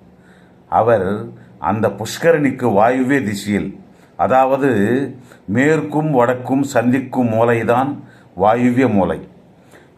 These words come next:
அந்த திசையில் இருக்கும் ஆலயம்தான் வராக சுவாமி ஆலயம். அங்கே முதலில் தரிசனம் செய்யுங்கள். ஒருவேளை நீங்கள் போற நேரத்துக்கு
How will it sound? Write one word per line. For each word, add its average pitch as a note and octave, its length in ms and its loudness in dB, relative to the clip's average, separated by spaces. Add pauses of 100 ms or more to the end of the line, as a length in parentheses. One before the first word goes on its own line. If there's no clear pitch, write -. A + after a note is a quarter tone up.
அந்த C3+ 280 2
திசையில் F3 440 0
இருக்கும் C3+ 360 0 (140)
ஆலயம்தான் B2+ 680 0 (460)
வராக C3+ 560 2
சுவாமி A2+ 480 2
ஆலயம். E2+ 420 0 (720)
அங்கே B2 300 0 (760)
முதலில் C#3+ 480 2
தரிசனம் B2 480 2
செய்யுங்கள். E2+ 520 -4 (580)
ஒருவேளை B2 680 2 (840)
நீங்கள் D#3+ 400 2 (840)
போற D3+ 460 4
நேரத்துக்கு C3 640 0